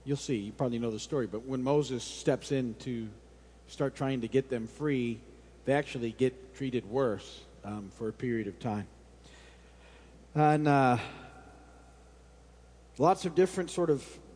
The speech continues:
jobs. The slaves held different jobs, from skilled labor to, you know, um, not so skilled labor, but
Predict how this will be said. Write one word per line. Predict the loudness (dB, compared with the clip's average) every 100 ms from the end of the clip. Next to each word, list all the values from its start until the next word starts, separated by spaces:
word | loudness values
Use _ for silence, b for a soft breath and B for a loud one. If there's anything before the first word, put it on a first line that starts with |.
| -2
jobs. | 4 4 4 -2 -16 -20 -12
The | -10
slaves | 0 2 2
held | 0 0
different | 0 0 0
jobs, | 2 4 2
from | -4 -4 -2 -4
skilled | 0 2 4
labor | 6 6 6 4 4 0
to, | -6 -4 -4 -6 -8 -10
you | -6
know, | -4 -4 -8 -12 -20 -20 -16 -10
um, | -8 -8 -2
not | -2 -2
so | -6
skilled | -6 -2 0 2
labor, | 2 2 0 0
but | 0 -2